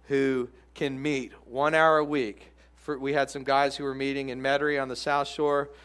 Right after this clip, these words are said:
uh, for lunch. The, the guys that work down there, we had some moms that would meet in a coffee shop once a week.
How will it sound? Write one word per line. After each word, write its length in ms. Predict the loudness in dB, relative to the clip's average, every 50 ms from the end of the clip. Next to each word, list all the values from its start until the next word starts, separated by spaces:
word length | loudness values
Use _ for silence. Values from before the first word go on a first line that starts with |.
| -20 -20 _ -6
uh, 360 | -2 0 0 2 2 0 -2
for 160 | -4 -6 -8 -6
lunch. 500 | 0 2 4 4 4 2 0 -8 -14 -16 _ _ -18 -14
The, 120 | -14 -14
the 100 | -14 -10
guys 240 | -4 -2 -2 -2 -2
that 100 | -4 -4
work 200 | -4 -4 -4 -4
down 160 | -6 -6 -4
there, 160 | -4 -4 -2
we 100 | -2 -4
had 180 | -2 -4 -4 -4
some 140 | -6 -8 -6
moms 480 | -4 -2 0 0 0 0 -2 -4 -8
that 100 | -10 -10
would 160 | -8 -8 -8 -6
meet 140 | -6 -8
in 80 | -8 -8
a 40 | -8
coffee 360 | -4 -2 0 0 0 -2 -6
shop 400 | -6 -2 0 0 2 0 0 -2
once 200 | -6 -8 -8 -8
a 60 | -8
week. 320 | -6 -4 -4 -4 -4 -6